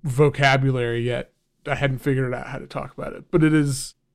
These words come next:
it is an unbelievable record. It is so mind-blowing. And if you haven't heard it, go listen to it. Buy a copy. Jesus, it's so good. And then the other one I'm gonna talk about, again,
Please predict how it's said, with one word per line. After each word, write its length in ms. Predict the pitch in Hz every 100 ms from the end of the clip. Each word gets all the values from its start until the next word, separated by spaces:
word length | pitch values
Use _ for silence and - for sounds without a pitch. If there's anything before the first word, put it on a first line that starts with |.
| _ -
it 80 | 156
is 200 | 165 151
an 100 | 160
unbelievable 680 | 160 160 143 135 123 120
record. 420 | 117 113 127 - -
It 180 | 143 135
is 140 | 139
so 260 | - 131 -
mind-blowing. 640 | 139 - - - 60 62 - - - - - - -
And 400 | 151 151 135 -
if 120 | 151
you 100 | 160
haven't 280 | 185 190 170
heard 200 | 165 160
it, 300 | 156 - _ _ _ _ _ -
go 220 | 143 165 165
listen 240 | - 143
to 200 | 147 147
it. 200 | 139 135 _ _ _ 139
Buy 380 | 123 151 147
a 60 | 139
copy. 640 | 135 139 131 135 123 120 - _ _ _ _ _ -
Jesus, 400 | - 120 117 -
it's 120 | -
so 200 | - 117
good. 280 | 110 - - - - - - - - _ _ _ _
And 140 | 175 185
then 80 | 190
the 160 | 208
other 120 | 330
one 100 | 262
I'm 80 | 196
gonna 120 | 175
talk 280 | 151 180 165
about, 340 | 156 165 165 165
again, 560 | 143 208 190 127 113